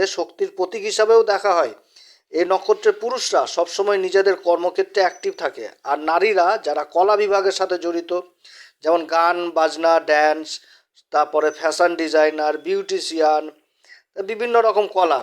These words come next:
তো এইগুলো ক্ষেত্রে কিন্তু খুব উন্নতি করে। আবার এই নক্ষত্রের জাতক কিংবা জাতিকারা একটু তো কনফিউজও হয়ে যায়। হরিণের নাভিতে কী থাকে? কস্তুরী। আর কস্তুরীর গন্ধ দিতে, গন্ধতে হরিণও কিন্তু খুঁজে বেড়ায় যে গন্ধ কোথা থেকে আসে। তো এরকম একটা গুণ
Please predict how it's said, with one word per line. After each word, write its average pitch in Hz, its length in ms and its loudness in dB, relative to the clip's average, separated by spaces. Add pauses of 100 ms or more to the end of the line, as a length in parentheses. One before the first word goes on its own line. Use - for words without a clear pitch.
(600)
তো 160 40 -6 (100)
এইগুলো 202 320 4
ক্ষেত্রে 220 320 2
কিন্তু 214 260 -2
খুব 240 200 -4
উন্নতি 440 360 2
করে। 143 220 -2 (540)
আবার 156 220 2
এই 214 100 6
নক্ষত্রের 220 460 2
জাতক 190 340 0
কিংবা 202 240 0
জাতিকারা 190 440 0
একটু 196 220 -4
তো 185 80 -2
কনফিউজও 202 600 0
হয়ে 214 200 4
যায়। 117 140 -4 (260)
হরিণের 214 320 2
নাভিতে 208 380 2
কী 214 160 -12
থাকে? 185 220 -4 (100)
কস্তুরী। 196 420 0 (440)
আর 123 200 -8
কস্তুরীর 208 440 -2
গন্ধ 202 320 2
দিতে, 202 280 0
গন্ধতে 180 540 2 (600)
হরিণও 240 300 2
কিন্তু 233 240 -4
খুঁজে 220 280 0
বেড়ায় 180 220 4
যে 160 80 -2
গন্ধ 175 300 2
কোথা 208 260 0
থেকে 196 200 2
আসে। 156 260 -2
তো - 140 -10
এরকম 190 380 2
একটা 214 260 0
গুণ 180 360 0